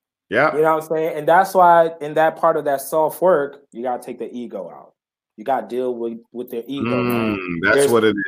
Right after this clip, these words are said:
Speaker 1: is.
Speaker 2: there's
Speaker 1: That's
Speaker 2: places where the ego is necessary. Absolutely. There's
Speaker 1: Yeah.
Speaker 2: definitely times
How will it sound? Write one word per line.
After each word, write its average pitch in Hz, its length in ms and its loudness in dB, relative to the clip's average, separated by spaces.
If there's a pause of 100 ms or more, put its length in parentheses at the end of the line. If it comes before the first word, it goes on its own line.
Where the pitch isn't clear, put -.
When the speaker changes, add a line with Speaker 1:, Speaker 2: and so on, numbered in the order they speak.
(180)
Speaker 1:
is. - 360 -16
Speaker 2:
there's 160 220 6
Speaker 1:
That's - 120 -4
Speaker 2:
places 202 500 4
where 190 280 6
the 170 240 0
ego 180 340 4
is 151 140 4
necessary. 147 840 -2
Absolutely. 156 800 0 (100)
There's 175 200 6
Speaker 1:
Yeah. 95 200 2
Speaker 2:
definitely 190 560 2
times 180 640 0